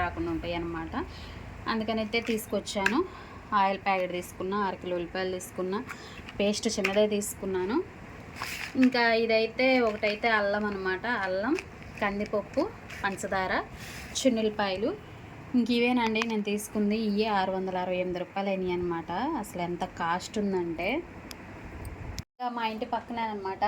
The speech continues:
షాపు. ఇంక నేను అక్కడికైతే వెళ్ళి తీసుకొచ్చాను. ఇంకా పెద్ద షాప్లో రేట్ల వేరుగా ఉంటాయి, చిన్న షాప్లో రేట్లు వేరుగా ఉంటాయి కదండి. వాళ్ళైతే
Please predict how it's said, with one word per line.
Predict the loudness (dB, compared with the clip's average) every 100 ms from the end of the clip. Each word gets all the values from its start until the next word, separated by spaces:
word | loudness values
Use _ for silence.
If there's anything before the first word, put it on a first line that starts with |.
| 2
షాపు. | 4 6 6 4 2 2
ఇంక | 2 0
నేను | -2
అక్కడికైతే | -2 0 2 2 0
వెళ్ళి | -2 -2 -4
తీసుకొచ్చాను. | -6 -4 -4 -2 -4 -4 -6
ఇంకా | -2 0
పెద్ద | 0 2
షాప్లో | 2 2 4 4
రేట్ల | 4 6 8 10 8 6 4 4
వేరుగా | 4 2 0
ఉంటాయి, | 0 -4
చిన్న | -4 -6 -6
షాప్లో | -4 -4 -2
రేట్లు | -2 -2 -4
వేరుగా | -2 -2 -2
ఉంటాయి | -2 -2
కదండి. | 0 0 -2 -4 -8 -16 -18 -18 0 4
వాళ్ళైతే | 6 6 4 2